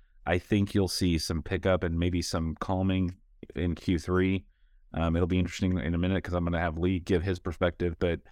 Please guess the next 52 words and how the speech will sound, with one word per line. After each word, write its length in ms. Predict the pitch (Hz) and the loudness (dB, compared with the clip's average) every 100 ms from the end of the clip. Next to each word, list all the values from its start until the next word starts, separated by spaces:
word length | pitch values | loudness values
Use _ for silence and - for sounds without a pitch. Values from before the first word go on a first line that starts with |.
| - _ _ _ - - | -20 _ _ _ -16 -4
you 100 | 95 | 0
know, 140 | 92 | 0
I 180 | - 101 | 2 0
think 300 | - 101 82 | 2 0 -2
three 280 | - 95 92 | -2 2 2
to 80 | 87 | 2
six 320 | - 87 - | 0 -4 -2
deals 380 | 90 90 87 87 | 2 2 2 2
is 180 | 78 | -2
doable 560 | 78 87 92 101 101 95 | 0 0 2 0 -2 -2
next 360 | 95 95 - 104 | 0 -2 -2 0
year. 320 | 98 95 92 | 2 4 2
If, 360 | 76 82 - - - | 2 -2 -4 -10 -2
if 180 | 87 | -2
the 100 | - | -2
Fed 320 | 78 104 104 - | -2 0 0 -2
cools 380 | - 98 87 | -2 0 0
quicker, 480 | - - 101 139 143 _ _ _ _ _ - | -4 -4 0 2 2 _ _ _ _ _ -6
then 400 | 90 98 98 98 | 2 4 4 2
we 120 | 98 87 | 0 0
could 180 | 87 | 0
see 200 | - 101 | 0 2
more 260 | 90 90 90 | 4 4 2
in 100 | 85 | 2
that 160 | 78 - | 0 0
upper 240 | 90 92 | 0 0
range 260 | 92 87 87 | -2 -2 -2
of 100 | 90 | -2
my 140 | 87 | -2
forecast. 640 | 85 87 85 87 85 - | -4 -6 -4 -2 -2 -4
But 120 | - 82 | -4 -4
if 120 | 78 | 0
they 100 | 82 | 0
don't 280 | 95 92 73 | 2 2 2
and 80 | |
they 80 | 85 | 0
kinda 260 | - 90 82 | 0 -2 -2
keep 260 | - 95 | -2 -2
the, 260 | - 78 76 78 | -2 -2 -2 -4
the 140 | 78 | -4
feet 260 | - 104 90 | -2 0 2
on 200 | 80 87 | 2 2
the 80 | 78 | 0
brake, 580 | 90 95 80 73 - - | 0 2 2 -2 -10 -16
so 200 | - 92 | -4 -2
to 120 | 82 | -2
speak, 360 | - 85 80 - | -2 -2 0 -2
I 80 | 80 | -4
think 200 | 80 92 | -4 -6
it's 100 | - | -4
gonna 200 | 80 76 | -2 -2
be, 320 | 73 71 | -2 -4